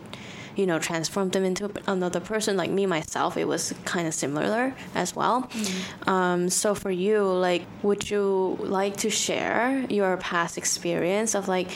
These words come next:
Speaker 1: what happened to you?
Speaker 2: Okay, so I, when I started this journey, I always feel like I don't deserve to be in this journey, because I feel like from then on, from the beginning, I've, I,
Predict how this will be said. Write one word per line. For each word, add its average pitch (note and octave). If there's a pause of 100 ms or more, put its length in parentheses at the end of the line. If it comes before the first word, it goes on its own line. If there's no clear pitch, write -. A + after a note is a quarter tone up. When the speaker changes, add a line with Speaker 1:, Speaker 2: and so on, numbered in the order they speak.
(320)
Speaker 1:
what F#3
happened C#3+ (100)
to -
you? - (120)
Speaker 2:
Okay, G#3
so A#3 (340)
I, B3
when G3+
I G3
started F#3
this E3+
journey, E3
I C#3+
always D3+
feel D#3
like C#3+
I C#3+
don't C#3+ (560)
deserve C#3
to D#3
be C#3
in C#3
this C3+
journey, D3
because D3 (300)
I D#3+
feel D#3
like C#3+
from D3 (220)
then C#3+
on, D3
from D3+
the C#3+
beginning, D3
I've, C#3+ (300)
I, -